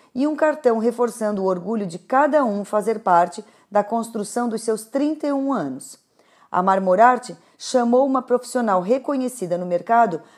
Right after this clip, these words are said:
para uma palestra para clientes, equipe e especificadores. O arquiteto André Sartor vai celebrar quinze anos de negócio, levando toda a equipe para o Salão do Móvel de Milão,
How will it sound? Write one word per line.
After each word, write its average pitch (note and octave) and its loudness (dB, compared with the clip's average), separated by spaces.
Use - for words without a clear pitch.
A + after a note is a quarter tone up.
para A3+ 2
uma A3+ 2
palestra A3+ 2
para G3 2
clientes, A3 -6
equipe C4+ -6
e A#3 0
especificadores. A#3 -2
O F#3+ 0
arquiteto F#3 0
André E3 -2
Sartor G#3 2
vai A#3+ 6
celebrar B3+ 0
quinze D4 -4
anos G3 0
de F#3 -8
negócio, G#3+ 0
levando A3+ 0
toda C4+ 4
a B3 0
equipe A3 -8
para G3+ 2
o G3+ -12
Salão G3 -2
do G3 -4
Móvel F#3 0
de F3+ -10
Milão, F#3+ -2